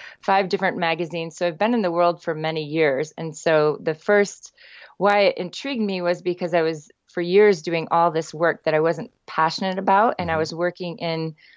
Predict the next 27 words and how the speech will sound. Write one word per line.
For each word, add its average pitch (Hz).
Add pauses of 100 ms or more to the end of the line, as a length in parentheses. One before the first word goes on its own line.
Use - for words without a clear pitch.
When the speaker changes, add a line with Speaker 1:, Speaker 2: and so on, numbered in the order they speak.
(240)
Speaker 1:
industries, 180
especially 180
when 160
you're 160
in 151
advertising 160
sales, 147
that 147
are 147
very 175
cutthroat. 156
And 151 (340)
there 156
is 151
absolutely, 156 (340)
for 175
me 185
anyway, 151
there 147
wasn't 156 (240)
really 156
any 147
conscious - (100)
<laughs> -
business 190
going 165
on. 156